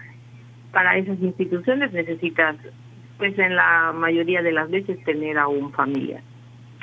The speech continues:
Y logro llegar al issste, ¿verdad? A través, por la, con la ayuda de Dios, ¿verdad? A través de un jefe que yo tuve en, en un laboratorio particular. Y recuerdo que ya me aferré a ese proyecto, ¿verdad? Pues dije, Este ya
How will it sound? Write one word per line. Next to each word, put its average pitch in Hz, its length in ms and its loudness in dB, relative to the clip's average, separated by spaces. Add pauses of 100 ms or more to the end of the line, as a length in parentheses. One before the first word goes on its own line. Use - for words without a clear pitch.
(160)
Y 262 240 2
logro 269 400 2
llegar 190 380 4
al 175 180 2
issste, 208 320 -2
¿verdad? 185 360 6
A 170 100 -6
través, 156 360 2 (120)
por 160 160 0
la, 156 180 2
con 165 180 2
la 165 60 4
ayuda 160 340 2
de 147 140 0
Dios, 220 340 0
¿verdad? 190 300 4
A - 20 -18
través 160 400 2
de 151 220 2
un 151 480 0
jefe 151 380 0
que 143 180 -2
yo 143 160 -2
tuve 156 560 -2
en, 139 380 -6
en 143 140 -4
un 143 220 -2
laboratorio 143 540 2
particular. 220 600 0 (1000)
Y 247 120 2
recuerdo 302 480 0
que 233 160 0
ya 226 200 4
me 233 220 2
aferré 202 540 2
a 196 120 4
ese 180 260 -2
proyecto, 151 840 -2
¿verdad? 151 240 2
Pues 151 180 -4
dije, 160 420 0
Este 202 380 -4
ya 175 460 4